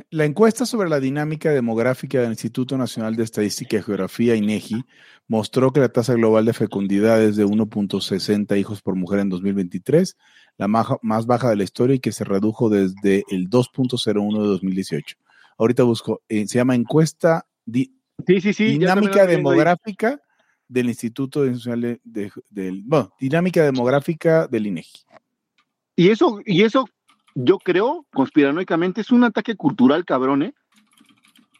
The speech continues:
Speaker 1: No, pero, pero na-, yo, yo siento que nadie nos está atacando. Agarramos esa, esa pendejada de cómo voy a traer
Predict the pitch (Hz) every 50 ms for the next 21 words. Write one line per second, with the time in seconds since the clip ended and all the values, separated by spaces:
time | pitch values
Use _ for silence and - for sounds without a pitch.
0 | _ _ _ _ _ _ - - - - - 330 277 190 226 233 240 247 269 277
1 | 277 254 208 247 254 311 381 392 320 208 247 320 330 - 349 320 294 359 349 285
2 | 196 175 180 180 180 175 160 151 139 120 123 117 - 123 101 - - - 87 80
3 | 82 113 139 165 175 180 190 208 214 214 180 190 175 160 180 175 139 143 143 170
4 | 156 151 - 131 120 113 113 - 135 147 156 165 165 147 120 104 - - - -
5 | - _ - 135 139 147 151 147 143 139 139 135 131 123 127 127 131 127